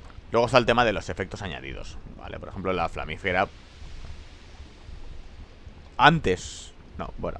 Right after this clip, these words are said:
sigue provocando hemorragia. Tiene una buena bonificación de destreza. Este arma interesa más a alguien de destreza. Es decir, eh, más que nada por el tema de, a ver, yo tengo una build de destreza, pues me interesa más esta que no, por ejemplo, la, la bastarda o la, o la Claymore. Y cosas de ese tipo,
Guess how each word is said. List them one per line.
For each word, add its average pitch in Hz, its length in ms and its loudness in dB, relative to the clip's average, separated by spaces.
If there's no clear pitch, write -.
sigue 104 240 2
provocando 87 420 0
hemorragia. 82 460 0
Tiene 104 160 2
una 92 100 6
buena 90 160 2
bonificación 85 560 -2
de 71 60 -2
destreza. 98 420 0
Este 98 160 2
arma 85 160 2
interesa 85 300 -4
más 85 160 -4
a - 20 -4
alguien 73 320 -8
de 80 60 -6
destreza. 95 400 -2
Es - 40 -10
decir, 101 160 8
eh, 104 160 10
más 104 220 6
que 120 100 8
nada 117 180 12
por 104 140 8
el 90 80 0
tema 101 260 4
de, 82 400 4
a - 80 -2
ver, 98 160 2
yo 90 80 0
tengo 104 160 -2
una 104 100 0
build 101 220 4
de 98 80 4
destreza, 104 400 2
pues 95 160 -4
me 78 80 -4
interesa 78 300 -4
más 82 120 0
esta 95 280 0
que 78 80 -2
no, 69 100 -6
por 65 120 -8
ejemplo, 71 300 -8
la, 60 300 -6
la - 80 -10
bastarda 78 560 -2
o 64 40 -6
la, 57 120 -8
o 67 100 -8
la 65 80 -8
Claymore. 71 440 -8
Y 101 80 -4
cosas - 320 2
de 80 80 -6
ese - 120 -8
tipo, - 280 -10